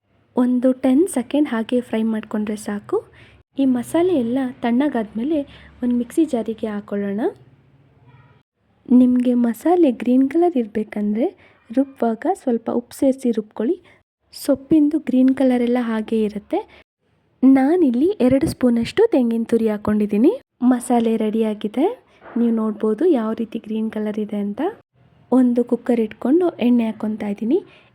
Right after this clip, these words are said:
ಎಣ್ಣೆ ಕಾದಾದ್ಮೇಲೆ ಸ್ವಲ್ಪ ಒಗ್ಗರಣೆಗೆ ಈರುಳ್ಳಿನ ಹಾಕ್ಕೊತಾ ಇದ್ದೀನಿ. ಈರುಳ್ಳಿ ಸ್ವಲ್ಪ ಚೆನ್ನಾಗಿ ಮೆತ್ತಗಾಗಬೇಕು, ಅಲ್ಲಿ ತನಕ ಫ್ರೈ ಮಾಡ್ಕೊಳ್ಳೋಣ. ಈರುಳ್ಳಿ ಚೆನ್ನಾಗಿ ಫ್ರೈ ಆಗ್ತಾ ಇದೆ. ನಾನು ಚಿಕನ್ನ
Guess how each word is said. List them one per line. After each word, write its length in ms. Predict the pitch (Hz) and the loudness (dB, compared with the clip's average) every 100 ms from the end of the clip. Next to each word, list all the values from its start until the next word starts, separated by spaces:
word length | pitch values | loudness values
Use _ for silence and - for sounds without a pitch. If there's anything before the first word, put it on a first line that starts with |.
| - | 0
ಎಣ್ಣೆ 240 | 262 403 | 2 2
ಕಾದಾದ್ಮೇಲೆ 720 | - 240 226 220 214 302 330 311 _ _ - | -2 -6 -6 -8 -4 -4 -2 -6 _ _ -8
ಸ್ವಲ್ಪ 300 | 240 214 214 214 220 - _ _ 220 | -6 -6 -8 -10 -10 -16 _ _ -8
ಒಗ್ಗರಣೆಗೆ 520 | 214 214 208 208 208 214 | -6 -4 -4 -6 -4 -4
ಈರುಳ್ಳಿನ 380 | 208 214 214 208 | -4 -4 -2 -4
ಹಾಕ್ಕೊತಾ 400 | 202 208 202 202 | -4 -6 -8 -8
ಇದ್ದೀನಿ. 340 | 202 208 226 403 - _ _ _ _ _ _ _ _ | -10 -4 -2 -2 -4 _ _ _ _ _ _ _ _
ಈರುಳ್ಳಿ 420 | 269 277 330 381 403 | 2 4 4 2 2
ಸ್ವಲ್ಪ 380 | - 233 233 262 | -2 -4 -2 -6
ಚೆನ್ನಾಗಿ 460 | 262 254 233 220 226 | -4 -4 -4 -4 -4
ಮೆತ್ತಗಾಗಬೇಕು, 880 | 220 214 226 214 208 214 208 208 285 453 - - - _ | -4 -4 -4 -2 -4 -4 -6 -2 0 0 -6 -20 -20 _
ಅಲ್ಲಿ 180 | 226 247 | 0 0
ತನಕ 280 | 247 226 226 233 | -2 -6 -4 -6
ಫ್ರೈ 220 | - 220 | -4 -4
ಮಾಡ್ಕೊಳ್ಳೋಣ. 600 | 214 208 - 214 214 247 392 - _ _ 254 | -4 -8 -6 -4 0 0 -2 -6 _ _ 2
ಈರುಳ್ಳಿ 400 | 254 247 254 254 | 4 2 0 -2
ಚೆನ್ನಾಗಿ 520 | - 240 233 233 240 | -2 -2 -2 -4 -6
ಫ್ರೈ 280 | - 226 226 | -2 -2 0
ಆಗ್ತಾ 320 | 220 - 214 | -4 -8 -8
ಇದೆ. 220 | 208 320 466 _ - _ - | -4 -4 -4 _ -20 _ -4
ನಾನು 240 | 247 269 | -2 -2
ಚಿಕನ್ನ 540 | 403 - 254 240 240 | -4 -8 -6 -4 0